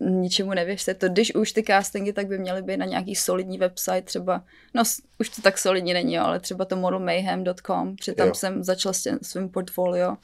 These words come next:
Speaker 1: Já jsem začala, když mi bylo osmnáct, teď mi je třicet jedna, ono taky čas se tak změnil, i hlavně po těch social media, po Instagramu, všechno už je takový strašně jiný.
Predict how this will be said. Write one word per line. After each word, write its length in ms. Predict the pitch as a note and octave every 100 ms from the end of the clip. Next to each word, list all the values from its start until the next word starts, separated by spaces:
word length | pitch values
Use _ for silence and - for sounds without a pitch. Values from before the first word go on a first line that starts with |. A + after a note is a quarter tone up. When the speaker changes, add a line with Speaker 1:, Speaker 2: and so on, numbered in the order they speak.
| - - - -
Speaker 1:
Já 80 | G3
jsem 160 | G3+
začala, 240 | G3 F#3+ G3+
když 160 | G3 G3+
mi 60 | G3
bylo 360 | G3+ G3 F#3+ - _ _ _ _ _ _
osmnáct, 760 | - F3+ G#3+ G3+ F3+ - G#3+ -
teď 180 | - F#3
mi 120 | G3+
je 80 | F#3+
třicet 400 | - F#3 G3 G3
jedna, 300 | G3 F#3+ F#3+
ono 200 | F#3+ F#3+
taky 440 | G3 F#3+ G#3 G3+ - _ _ _
čas 280 | - G#3+ G3+
se 120 | -
tak 320 | - G#3 G#3
změnil, 500 | G3+ G3+ G3+ G3 F#3+ F#3
i 40 |
hlavně 300 | G3 F#3+ G3+
po 120 | G3
těch 180 | G3+ G3+
social 380 | - G#3 - G3
media, 260 | G3 G3 G3
po 120 | -
Instagramu, 580 | G3 - G3+ G3 F#3+ G3
všechno 340 | - - G#3+
už 120 | A3
je 60 | G#3
takový 300 | G3+ G3+ G3+
strašně 480 | - G3+ - G#3+ F#3+
jiný. 320 | F#3 B3